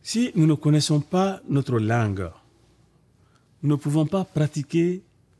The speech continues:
la tradition spirituelle africaine.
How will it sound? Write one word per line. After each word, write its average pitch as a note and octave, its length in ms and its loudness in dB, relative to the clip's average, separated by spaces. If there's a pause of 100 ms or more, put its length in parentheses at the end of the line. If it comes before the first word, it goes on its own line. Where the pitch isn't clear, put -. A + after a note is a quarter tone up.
(760)
la C3+ 100 -4
tradition C3 480 0
spirituelle A#2 720 -4
africaine. G2+ 520 -10